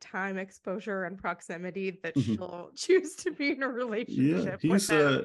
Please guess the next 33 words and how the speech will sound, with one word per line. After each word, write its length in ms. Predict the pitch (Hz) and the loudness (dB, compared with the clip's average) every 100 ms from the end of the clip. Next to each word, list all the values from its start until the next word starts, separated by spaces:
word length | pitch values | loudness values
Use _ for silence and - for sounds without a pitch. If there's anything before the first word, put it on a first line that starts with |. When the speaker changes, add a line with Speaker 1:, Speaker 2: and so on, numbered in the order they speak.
| - - _ _ _ _ | -4 -16 _ _ _ _
Speaker 2:
he's 160 | 143 160 | 4 6
trying 240 | 160 160 | 6 6
to 80 | 139 | 6
plant 300 | 151 151 127 | 4 2 4
some 160 | 127 | 2
seeds 480 | 117 135 131 113 101 | 4 6 6 6 2
in 80 | 110 | 0
several 360 | 104 120 117 110 | 2 2 4 4
ways. 380 | 104 95 92 | 4 2 -2
So 180 | - 95 | -4 -2
that's 260 | 101 110 - | 2 2 4
what 100 | 104 | 4
he's 180 | 101 104 | 4 4
trying 180 | - 202 | 2 2
to 80 | 202 | 0
do. 200 | 101 95 | 0 0
Speaker 1:
<laughs> 220 | 98 95 | -2 -4
Speaker 2:
Yeah, 60 | 90 | -6
yeah. 220 | 92 - | -2 2
I 40 | |
don't 100 | 147 | 4
know 60 | 143 | 4
if 80 | 131 | 4
I 80 | 117 | 2
can 160 | 113 | 2
say 220 | 107 110 | 2 0
that, 280 | 95 95 87 95 | 0 -2 -4 -6
but 220 | 98 - 659 587 | -8 -4 -2 2
Speaker 1:
<laughs> 120 | 226 | 6
Sure, 640 | 208 214 254 - - 294 | 6 6 2 2 -2 -4
sure. 180 | - 151 | -2 -2
Speaker 2:
<laughs> 40 | 139 | -2
okay. 300 | - 101 | -4 -4